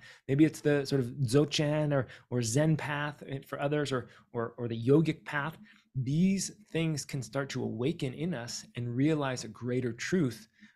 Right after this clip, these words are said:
um, beyond just the limited perspective that was developed by a four-year-old, which is true, but not the full truth.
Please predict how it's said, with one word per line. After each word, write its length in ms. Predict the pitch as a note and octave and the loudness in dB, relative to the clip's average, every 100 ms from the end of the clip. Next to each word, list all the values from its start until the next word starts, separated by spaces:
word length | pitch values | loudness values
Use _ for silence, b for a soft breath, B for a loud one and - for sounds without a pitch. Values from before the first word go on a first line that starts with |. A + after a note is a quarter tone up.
| b | b
um, 280 | A#2+ B2 A#2 - A#2 | -4 -2 -6 -12 -2
beyond 480 | C3+ C#3 D#3+ F3 D#3 | 2 4 4 4 2
just 240 | D#3 - | -2 -2
the 80 | C3+ | -4
limited 640 | B2+ D3 D#3+ D#3+ C3+ A#2+ | -2 0 0 0 -2 -2
perspective 640 | - A#2 - C3+ - B2+ A2+ | -4 -6 -2 -4 -2 -4 -4
that 100 | A#2+ | -6
was 120 | A2 | -8
developed 540 | A#2+ G2 A#2 A#2 A2+ | -6 -2 0 -2 -4
by 100 | A2 | -6
a 60 | G#2+ | -8
four-year-old, 560 | - C3 B2+ A2+ A2 - | -2 0 0 0 -8 -6
which 200 | B2 - | -8 -2
is 220 | D3 D#3+ - | 2 2 2
true, 380 | - F#3+ A#2 | -2 -2 -2
but 180 | G#2+ A2 | -4 -6
not 260 | A2+ A#2+ A2+ | -4 -4 -4
the 60 | |
full 220 | A2 - G#2 | -12 -14 -14
truth. 260 | - - | -16 -20